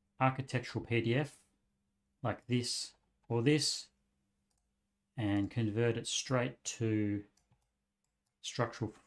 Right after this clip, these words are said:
framing plans without any programs,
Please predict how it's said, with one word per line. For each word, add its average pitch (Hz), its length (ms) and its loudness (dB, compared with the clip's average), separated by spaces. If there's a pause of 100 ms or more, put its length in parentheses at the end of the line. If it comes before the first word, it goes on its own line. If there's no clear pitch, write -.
framing 143 380 2
plans 156 720 2 (1040)
without 117 400 0
any 104 400 0 (480)
programs, 175 840 2